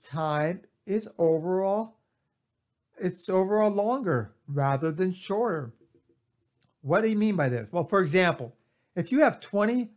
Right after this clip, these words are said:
people working together on a project and one person is holding everyone up, you may want to call in the reinforcement to take, to help them. The problem is that not only is it necessary to bring new team members up to speed,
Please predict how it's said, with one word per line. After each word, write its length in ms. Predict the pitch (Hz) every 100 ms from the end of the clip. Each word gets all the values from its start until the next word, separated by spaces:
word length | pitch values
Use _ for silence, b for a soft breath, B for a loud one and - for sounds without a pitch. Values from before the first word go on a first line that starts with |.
| _
people 500 | - 202 208 180 156
working 560 | 131 135 185 208 214 208
together 380 | 220 165 151 156
on 80 |
a 40 | 165
project 480 | 170 240 170 139 - _ _ _ -
and 200 | 143 135
one 220 | 202 269
person 360 | 185 180 185
is 120 | 202 196
holding 340 | 165 151 151
everyone 400 | 156 175 185 208
up, 280 | 175 170 - _ _ _ _ -
you 140 | 226
may 120 | 254
want 180 | 226 202
to 60 | 180
call 300 | - 185 196
in 60 |
the 80 | 180
reinforcement 760 | 151 165 170 170 175 180 190 -
to 100 | 262 _
take, 420 | 180 202 - _
to 100 | 208
help 260 | 214 370 -
them. 240 | 143 123 _ _ _
The 80 | 170
problem 420 | - 226 254 311
is 160 | 311 185
that 200 | 165 160
not 240 | 190 214
only 220 | 208 208 214
is 100 | 185
it 120 | 160
necessary 560 | 196 208 202 220 214 208
to 80 |
bring 280 | 156 156 147
new 160 | 143 135
team 300 | - 202 214
members 260 | 220 185
up 140 | 151 -
to 60 |
speed, 480 | - - 233 254 214